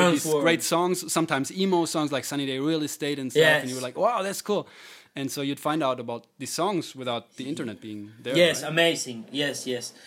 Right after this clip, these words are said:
Speaker 2: I remember Fugazi. Uh,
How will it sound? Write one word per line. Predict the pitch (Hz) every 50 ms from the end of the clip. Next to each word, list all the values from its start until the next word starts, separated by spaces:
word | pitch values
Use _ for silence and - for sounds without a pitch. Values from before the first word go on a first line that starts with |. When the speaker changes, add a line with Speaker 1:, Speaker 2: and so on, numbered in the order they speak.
| - - - _
Speaker 2:
I | - 147
remember | 156 156 156 156 175 170 165 160
Fugazi. | 143 - - 151 143 139 147 151 165 165 160 - - - 143 139 139 135 127 120 - - - _ _ -
Uh, | 131 135 135 131 131 127 127 120 117 113 110